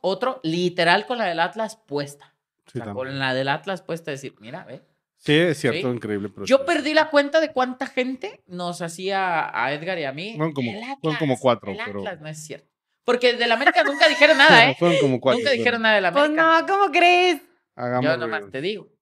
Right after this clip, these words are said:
Speaker 2: Ah, pues,
Speaker 1: Pero
Speaker 2: están sentidos porque los robamos a Quiñones.
Speaker 1: eso me gustó.
Speaker 3: Ay, eres un idiota, ¿eso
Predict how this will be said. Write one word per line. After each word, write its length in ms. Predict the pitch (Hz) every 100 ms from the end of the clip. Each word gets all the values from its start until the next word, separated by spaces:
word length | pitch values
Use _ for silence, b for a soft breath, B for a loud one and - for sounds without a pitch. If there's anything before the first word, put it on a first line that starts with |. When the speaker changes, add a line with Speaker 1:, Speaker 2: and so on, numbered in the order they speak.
| _ _ _ _ -
Speaker 2:
Ah, 120 | 214 139
pues, 20 |
Speaker 1:
Pero 300 | 165 170 165 165
Speaker 2:
están 120 | 156
sentidos 400 | 160 135 147 135
porque 140 | 120 113
los 80 | 107
robamos 240 | 110 123
a 60 | 117
Quiñones. 320 | 98 101 202
Speaker 1:
eso 100 | 208
me 120 | 208
gustó. 420 | 160 156 - 120 _
Speaker 3:
Ay, 240 | 302 339 370
eres 240 | 415 359 370
un 80 | 359
idiota, 460 | 294 254 220 233
¿eso 100 | 247